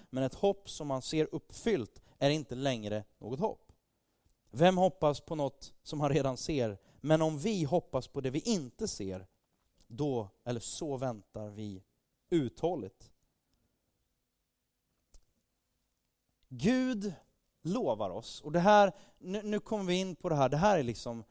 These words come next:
det här är lite space, spaceat. Helt extraordinärt och väldigt stort.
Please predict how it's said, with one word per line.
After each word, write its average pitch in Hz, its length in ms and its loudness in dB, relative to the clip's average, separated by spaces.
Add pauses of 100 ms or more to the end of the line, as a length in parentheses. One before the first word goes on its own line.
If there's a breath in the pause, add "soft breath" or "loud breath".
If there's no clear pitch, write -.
det 147 60 -2
här 214 160 6
är 185 40 6
lite 117 200 -8
space, - 720 -2
spaceat. - 840 -4 (800 soft breath)
Helt 190 400 6 (1160)
extraordinärt 165 1120 4
och 151 240 2
väldigt 131 240 8
stort. - 460 -10